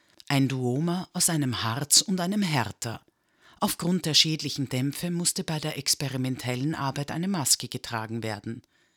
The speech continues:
Da dieser verbindende Stoff sich nicht abbaut, erweiterte sich ihre Recherche auf das Material. Was ist denn mit Kalkstein? Das ist eigentlich Calciumcarbonat.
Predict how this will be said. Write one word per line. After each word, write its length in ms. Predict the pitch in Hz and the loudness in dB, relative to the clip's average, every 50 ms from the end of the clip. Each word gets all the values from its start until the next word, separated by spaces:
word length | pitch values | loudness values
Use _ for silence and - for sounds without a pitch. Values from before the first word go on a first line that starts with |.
| _ _ _ | _ _ _
Da 140 | - 165 165 | 0 0 2
dieser 300 | - 190 202 - 196 - | 2 0 2 2 0 0
verbindende 580 | - 156 147 - 170 202 208 180 147 147 147 | -2 -2 -2 0 0 0 0 0 0 0 2
Stoff 320 | - - - 156 165 - - | 2 2 2 0 -2 0 0
sich 220 | - 139 - - | 0 0 0 -2
nicht 220 | 139 - - - - | -2 -2 -2 -2 -2
abbaut, 540 | 135 - - - 131 123 131 135 - - - | -4 -4 -2 -2 -2 -2 -2 -2 -4 -6 -2
erweiterte 600 | - 214 165 147 131 139 139 - - 143 - 151 | -2 0 2 2 2 2 0 0 -4 -4 -2 -2
sich 400 | 139 135 - - 165 - - - | 0 2 2 0 0 -2 -6 -4
ihre 260 | 147 143 131 127 120 | -4 -2 -2 -2 -2
Recherche 680 | 123 117 - - - 120 110 107 117 - - 175 - - | 4 6 8 8 8 6 4 4 4 4 4 4 2 -2
auf 120 | 147 - | -6 -6
das 220 | - 160 - - | -2 0 2 2
Material. 840 | 165 135 131 - - 156 151 190 196 175 117 104 101 101 104 - - _ _ _ _ _ _ _ _ _ | 4 2 2 0 -2 -2 -2 0 0 0 0 0 0 -2 -2 -6 -12 _ _ _ _ _ _ _ _ _
Was 220 | - 190 - - - | -2 2 2 4 6
ist 240 | 277 - - - 277 | 6 4 4 4 2
denn 140 | 254 233 | 2 4
mit 200 | 233 226 - - | 2 2 0 -4
Kalkstein? 800 | - - 208 202 185 - - - - 120 104 95 - - - - _ _ _ _ _ _ _ _ _ _ _ | -6 -6 -4 -6 -2 2 2 2 2 2 0 -2 -6 -8 -12 -16 _ _ _ _ _ _ _ _ _ _ _
Das 200 | 147 151 - - | -2 0 2 2
ist 240 | 214 - - - - | 2 2 0 0 -2
eigentlich 520 | 127 127 131 - 170 165 - 226 - - | -4 -4 -2 -4 -4 -4 -4 -6 -6 -6
Calciumcarbonat. 1300 | - - 160 180 - - - 214 202 196 - - 190 180 202 202 208 208 190 147 120 110 - - - | -6 -6 -6 -2 0 0 0 0 0 -4 -6 -6 -6 -6 -4 -4 -2 -2 -2 -2 -4 -6 -10 -14 -18